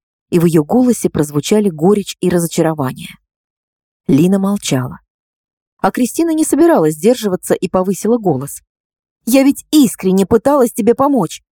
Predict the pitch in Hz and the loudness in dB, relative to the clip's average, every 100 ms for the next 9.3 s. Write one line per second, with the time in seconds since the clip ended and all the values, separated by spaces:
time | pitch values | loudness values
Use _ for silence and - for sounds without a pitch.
0 | _ _ - - 339 320 233 - 247 - | _ _ -6 0 4 4 2 0 -4 0
1 | 254 220 302 330 196 143 143 _ _ _ | 0 2 2 2 -2 -6 -14 _ _ _
2 | - 208 208 214 - 214 220 262 190 190 | -4 0 0 0 0 0 2 2 0 0
3 | 190 196 214 262 - 277 240 180 - 160 | 2 2 0 -4 0 0 0 -2 -6 -10
4 | _ _ _ - - 285 285 339 339 214 | _ _ _ -20 -2 0 0 2 2 2
5 | 175 165 - 175 - 233 320 262 190 202 | 0 0 0 -2 0 2 2 2 -2 0
6 | 185 175 - _ - 311 311 285 226 - | 2 0 -2 _ -6 0 2 0 -2 -2
7 | 208 226 190 254 247 - 175 165 147 147 | 0 0 2 2 0 -2 -2 0 -2 -4
8 | - - _ _ - 294 427 254 147 135 | -8 -20 _ _ -4 2 4 2 0 -4
9 | 143 175 | -4 0